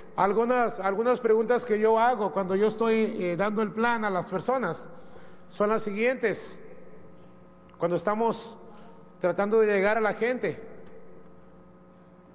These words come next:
¿cómo sería una vida sin esperanza? ¿Cómo sería tu vida sin esperanza?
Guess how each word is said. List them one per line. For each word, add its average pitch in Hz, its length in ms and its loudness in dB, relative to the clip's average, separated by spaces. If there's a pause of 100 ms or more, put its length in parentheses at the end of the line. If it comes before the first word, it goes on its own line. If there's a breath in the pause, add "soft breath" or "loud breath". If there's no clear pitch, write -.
(640)
¿cómo 254 180 4
sería 254 280 4
una 254 160 4
vida 269 260 2
sin 226 180 -2
esperanza? 220 640 0 (2250)
¿Cómo 247 180 2
sería 254 340 0
tu 311 200 2
vida 277 320 2
sin 214 180 -6
esperanza? 185 600 -2